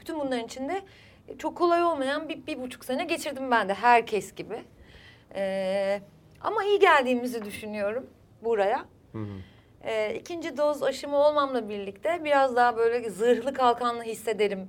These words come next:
Speaker 1: diye düşünüyorum.
Speaker 2: <laughs>
Speaker 1: Durumum bu. Ee, ama, e, enteresan hissettiğim bir şey de söylemek istiyorum. Ee, bu kadar böyle yoğun hissettiğimiz, aslında böyle negatife yakın olabilecek,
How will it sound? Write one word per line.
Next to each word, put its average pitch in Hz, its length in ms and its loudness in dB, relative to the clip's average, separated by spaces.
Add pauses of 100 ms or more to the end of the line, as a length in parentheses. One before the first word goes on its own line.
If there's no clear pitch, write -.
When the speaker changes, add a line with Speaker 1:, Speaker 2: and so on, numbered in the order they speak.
(160)
Speaker 1:
diye 180 220 -2
düşünüyorum. 175 600 -4 (640)
Speaker 2:
<laughs> - 640 -6
Speaker 1:
Durumum 339 540 2
bu. 269 220 4 (340)
Ee, 196 680 0
ama, 370 380 0 (320)
e, 214 60 -8
enteresan 311 800 -2
hissettiğim 294 600 -4
bir 269 60 -6
şey - 320 -10
de 226 100 4
söylemek 196 520 -4
istiyorum. 202 460 -6 (600)
Ee, 202 260 -6
bu 285 80 -10
kadar 339 420 4 (380)
böyle 247 240 2
yoğun 269 640 0
hissettiğimiz, 247 1040 -8
aslında 247 380 -2
böyle 254 220 0
negatife 262 480 0
yakın 247 340 -2
olabilecek, 226 840 -2